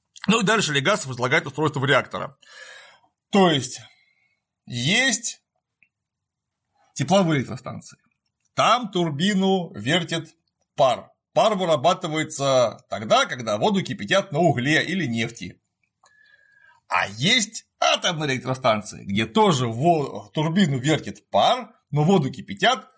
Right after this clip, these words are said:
на специальном реакторе, который греется путём распада атомов урана. Щербина —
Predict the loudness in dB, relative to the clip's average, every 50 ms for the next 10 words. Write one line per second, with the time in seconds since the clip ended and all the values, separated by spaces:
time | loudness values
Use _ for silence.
0 | _ _ _ _ _ 0 2 4 4 4 2 -2 -12 -4 2 2 2 2 2 -2
1 | -6 -4 0 2 2 2 0 -2 -6 -4 -2 0 0 0 -2 -4 -8 -14 -10 -8
2 | -8 -8 -6 -4 -2 0 0 0 0 -2 -4 -8 -10 -8 -10 -12 -4 -4 -2 -2
3 | 0 0 -2 -2 -2 -2 2 2 2 2 2 2 2 2 0 -2 _ _ _ _
4 | _ _ 0 2 2 2 0 -6 -6 -6 -2 2 2 4 4 4 2 2 -2 -8
5 | -12 -14 _ _ _ _ _ _ _ _ _ _ _ _ _ _ _ _ _ _
6 | _ _ _ _ _ _ _ _ _ _ _ _ _ _ _ _ _ _ _ _
7 | _ _ _ _ _ _ _ _ _ _ _ _ _ _ _ _ _ _ _ _
8 | _ _ _ _ _ _ _ _ _ _ -2 2 2 4 2 2 0 0 -2 0
9 | 2 0